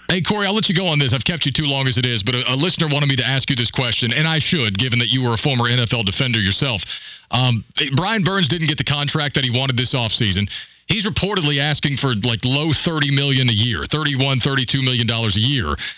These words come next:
uh, which puts him in Nick Bosa range, not quite. The Panthers don't wanna give it to him. And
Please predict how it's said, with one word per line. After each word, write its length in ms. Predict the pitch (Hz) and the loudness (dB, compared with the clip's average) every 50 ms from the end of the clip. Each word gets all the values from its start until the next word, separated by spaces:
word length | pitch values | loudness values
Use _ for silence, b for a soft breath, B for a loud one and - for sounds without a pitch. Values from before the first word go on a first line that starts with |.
| B B B B - | B B B B -4
uh, 180 | - 104 110 | -2 0 0
which 180 | 113 131 - - | 0 0 0 -2
puts 220 | - 147 143 - | -2 -2 0 0
him 100 | 147 135 | 0 0
in 280 | 131 127 123 117 98 87 | 0 2 0 0 0 0
Nick 280 | - 131 135 147 - - | 0 0 0 0 0 -2
Bosa 460 | 123 143 151 156 139 - 139 120 113 | -2 -2 0 0 0 0 0 2 2
range, 400 | 131 127 107 87 76 69 - - | 2 0 0 -2 -2 -2 -2 0
not 220 | 123 127 123 - | 0 -2 -2 -4
quite. 380 | - - 123 113 78 - - B B B B B B | -2 -2 -2 -2 -2 -4 -6 B B B B B B
The 80 | - 110 | -4 -2
Panthers 360 | - 170 202 214 160 185 143 | 0 -2 0 -2 -2 -2 -2
don't 180 | 170 165 165 143 | -2 -2 0 0
wanna 140 | 151 139 | 0 0
give 160 | 117 135 127 110 | 0 -2 -2 -2
it 80 | - | -2
to 100 | - - | -2 -4
him. 120 | - - - B B B B B B B B _ - | -4 -6 -8 B B B B B B B B _ -2
And 400 | 131 139 139 139 139 135 120 | 0 0 2 2 2 2 0